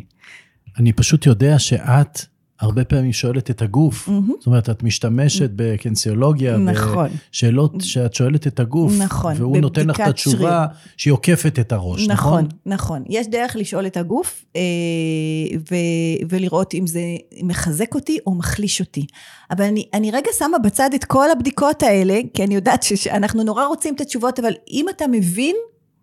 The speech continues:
Speaker 2: את מה שמאחורה, שזה לא משנה,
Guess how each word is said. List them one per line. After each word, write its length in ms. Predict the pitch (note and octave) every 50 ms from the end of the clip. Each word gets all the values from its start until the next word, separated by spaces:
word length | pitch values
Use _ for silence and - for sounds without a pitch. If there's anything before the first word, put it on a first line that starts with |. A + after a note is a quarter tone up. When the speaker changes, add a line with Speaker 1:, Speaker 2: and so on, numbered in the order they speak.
| _ _ _ _ _ _ _ _ _ _ _ _ -
Speaker 2:
את 140 | G3+ - -
מה 160 | A3+ B3 D4
שמאחורה, 720 | C#4 - E4 D4 C4+ A#3 - - A#2+ - A3+ A3 D#3+ C#3 C#3+ _ _ _ _ _ _ _ _ _ - - _
שזה 240 | - - G3+ G3+ A3
לא 200 | A#3+ C4+ D4+ E4+ G#4
משנה, 360 | F#4+ - - D4 B3+ A#3 G#3+